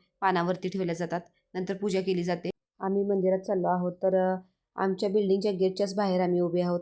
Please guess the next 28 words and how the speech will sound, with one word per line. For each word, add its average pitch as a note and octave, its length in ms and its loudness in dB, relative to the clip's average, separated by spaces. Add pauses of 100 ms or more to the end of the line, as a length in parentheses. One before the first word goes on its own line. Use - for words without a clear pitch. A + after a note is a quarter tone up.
कारण F3+ 160 2
आमच्या F#3 220 0
बिल्डिंगच्या F#3+ 540 0
साईडला F#3+ 320 0 (100)
तुकाराम F#3 260 -2
महाराजांचं F#3 500 0 (420)
मंदिर F#3 320 2
आहे. F3+ 300 2 (360)
अ, F3+ 240 0 (100)
तर F#3 80 0
हे G3 80 2
बघू F#3 180 2
शकता F#3 280 -2
लाईन F3+ 220 4
किती F#3 240 -4
मोठी F#3 280 0
आहे. F3 280 0 (420)
अ, - 80 -4 (480)
तर, F#3 300 4
अ, - 20 0 (360)
तीन A3 140 0
नंतर G#3+ 240 2
ह्या G#3+ 140 2
वेळेस G3 220 4
असल्यामुळं G3 520 2 (360)
सगळ्या, F#3+ 560 4
सगळ्या F#3+ 220 4
बायका G3 380 4